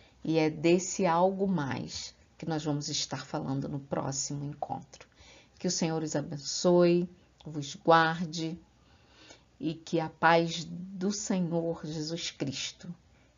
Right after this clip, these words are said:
que excede todo entendimento, guarde os vossos corações e as vossas mentes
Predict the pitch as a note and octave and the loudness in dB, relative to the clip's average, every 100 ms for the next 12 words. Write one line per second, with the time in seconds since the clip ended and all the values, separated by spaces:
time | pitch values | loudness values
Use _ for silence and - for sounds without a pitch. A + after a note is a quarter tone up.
0 | - D#3+ D#3 D#3 D3+ D3+ E3 D#3 E3 E3 | -2 -2 0 0 0 -2 -2 0 -2 -2
1 | D3+ D#3 D3+ D3+ D3+ E3 E3 D#3 C3+ C#3 | -4 -2 -2 -2 -4 -8 2 4 4 0
2 | E3+ - C#3+ - _ _ _ - C#3+ C#3 | -8 -10 -10 -12 _ _ _ -8 -4 -2
3 | - - D3+ D3 D3 - C#3+ C#3 C#3+ D3+ | -2 -4 -4 -4 -6 -4 -4 -4 -4 -6
4 | C3 C3 - C3 C3 B2 - - - - | -6 -6 -6 -8 -6 -8 -10 -14 -14 -12
5 | - - | -12 -12